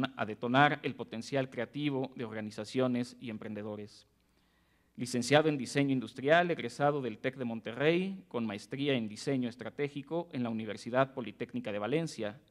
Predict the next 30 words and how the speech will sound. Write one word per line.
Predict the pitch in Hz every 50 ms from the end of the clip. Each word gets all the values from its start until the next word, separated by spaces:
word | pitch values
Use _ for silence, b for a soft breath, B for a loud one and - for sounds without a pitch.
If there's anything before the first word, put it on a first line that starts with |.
| _ _
en | - 101 95
España. | 107 - - 175 156 131 104 104 - - _ b b b b b b b b b b b b b b b
Es | 165 165
estudiante | 190 180 - 170 190 196 196 202 202
del | 190 160
doctorado | 151 139 - - 135 135 147 165 175 175 185 180
en | 165 151
Investigación | 131 123 120 117 - 131 120 117 - - 151 156
Aplicada | 151 - 120 123 - 147 160 165 160 160 151 135
a | 117 -
Proyectos | - 104 104 117 127 131 131 - 143 - -
en | 127
la | 117 110
Universidad | 107 107 107 104 110 - - 131 131 123
Anáhuac, | 113 113 117 113 113 110 -
México, | 123 123 143 139 - 151 - - 156 160 156 b b b b b b
donde | 131 131 131 127 127
desarrolla | 120 123 123 135 127 127 160 180 175 196
su | 180 180 165
investigación | 156 139 135 - - 127 131 127 - 160 160 165 160
en | 151 139
torno | - 156 151 151 147 151 156 160 160 - -
a | 139 127
la | 123 117
inclusión | 117 113 110 - 110 107 - - 143 151 156 160 160 165 - - -
en | 135 123 120
los | 113 -
procesos | - 107 113 - 131 123 120 - 120 113
de | 110 107
diseño. | 104 104 - 117 104 104 101 107